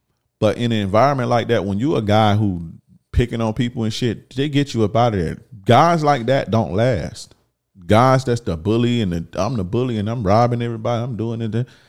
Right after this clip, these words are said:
them people don't last. Them guys like that don't last at all. Guys like that do not last.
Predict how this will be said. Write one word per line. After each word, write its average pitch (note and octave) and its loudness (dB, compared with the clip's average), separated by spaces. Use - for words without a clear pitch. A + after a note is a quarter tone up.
them C3 -4
people D#3 -2
don't B2+ 0
last. B2+ -4
Them A#2 -6
guys B2+ 2
like A#2+ -2
that G#2+ -4
don't G2 -4
last F#2 -10
at E2+ 0
all. D#2+ -4
Guys B2 4
like A2+ 2
that A2+ 2
do F#2 0
not G2 -2
last. E2+ -8